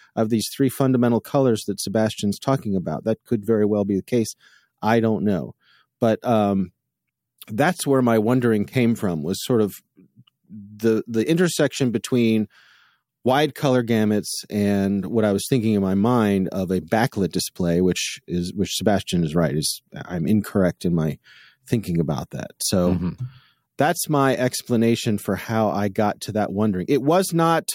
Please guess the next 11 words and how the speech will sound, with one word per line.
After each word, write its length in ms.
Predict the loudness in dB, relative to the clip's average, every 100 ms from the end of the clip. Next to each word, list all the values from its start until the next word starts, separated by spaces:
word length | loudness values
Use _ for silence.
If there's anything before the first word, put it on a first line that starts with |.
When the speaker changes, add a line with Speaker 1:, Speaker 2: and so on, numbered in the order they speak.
| -12 -6
Speaker 1:
random. 720 | 0 2 2 2 2 2 0
It 180 | -4 -2
was 300 | 0 0 -2
not, 440 | -2 0 -2 -6 -20 _ _ -8
it 120 | -2
was, 400 | 2 2 0 0
uh, 380 | 0 2 2 0 -6 _ _ _ _ _ _ -2
it 60 |
was 140 | 0 0
a 40 |
process 680 | -2 0 2 2 2 2 0